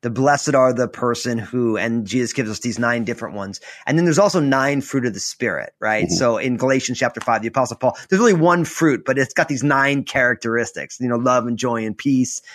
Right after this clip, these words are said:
Speaker 1: and, uh, long suffering and, and kindness and goodness and gentleness and faithfulness and self-control. Paul says, "Against such there is no law,"
Speaker 2: Mm-hmm.
Speaker 1: you know, and I took each, you know, uh, the first Beatitude and I put it with the first characteristic of the fruit of the Spirit, because I believe God's word is perfect.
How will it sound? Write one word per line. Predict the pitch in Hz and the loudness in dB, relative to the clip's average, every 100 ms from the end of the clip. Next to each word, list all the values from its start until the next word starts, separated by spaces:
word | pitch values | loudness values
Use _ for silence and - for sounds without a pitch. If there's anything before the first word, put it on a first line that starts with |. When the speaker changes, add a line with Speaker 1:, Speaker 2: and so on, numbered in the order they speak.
| - - | -20 -8
Speaker 1:
and, | 131 123 | -4 -2
uh, | 98 | 0
long | 113 127 135 135 139 | 2 4 6 4 2
suffering | - 135 120 - 131 123 120 | 0 0 0 -2 -2 -2 -4
and, | 87 107 98 | -6 -6 -6
and | 113 110 | -8 -8
kindness | - 139 139 135 127 - | -2 0 2 0 -2 -6
and | 110 | -12
goodness | 101 151 139 131 - | 2 2 2 -4 -6
and | 113 | -4
gentleness | 156 147 135 123 - | 0 0 0 -6 -8
and | 117 | -6
faithfulness | 147 143 131 127 117 | -2 -2 -4 -8 -8
and | 117 113 | -10 -4
self-control. | - 139 139 113 131 123 | -2 -2 -4 -2 -2 -2
Paul | 107 135 | -2 -4
says, | - 117 | -4 -10
"Against | 123 131 - | -8 -8 -6
such | 131 - | -8 -8
there | - 113 | -8 -4
is | 131 117 | -4 -4
no | 131 | -2
law," | 127 123 123 127 123 - | -2 -2 0 0 -2 -4
Speaker 2:
Mm-hmm. | - 175 | 0 2
Speaker 1:
you | 165 | 2
know, | 147 123 120 - | 2 2 0 -2
and | 160 | 0
I | 170 165 | 2 0
took | - 220 - _ | 2 0 -2 _
each, | 185 202 - - - | -2 -2 -2 -8 -6
you | 160 147 | -2 0
know, | 123 113 - - - | 2 0 -6 -4 -2
uh, | 147 | 0
the | 143 | -2
first | - 202 - | 0 0 2
Beatitude | 180 165 160 156 147 | 2 4 2 0 0
and | 135 | -2
I | 123 | -4
put | - 143 | 0 0
it | 139 135 | 0 0
with | 135 - | -4 -4
the | |
first | 131 143 135 - - _ - | -4 -2 -2 -6 -14 _ -2
characteristic | 147 135 135 120 - | 0 0 -4 -6 -6
of | 120 | -4
the | |
fruit | 113 120 | -4 -6
of | 107 | -6
the | |
Spirit, | - - 92 - | -6 -4 -4 -4
because | 135 175 | 0 2
I | 165 | 4
believe | 156 156 | 4 2
God's | 113 147 110 | 4 2 4
word | 139 | -2
is | 120 | -2
perfect. | - 151 147 131 - | -2 -2 2 -2 -2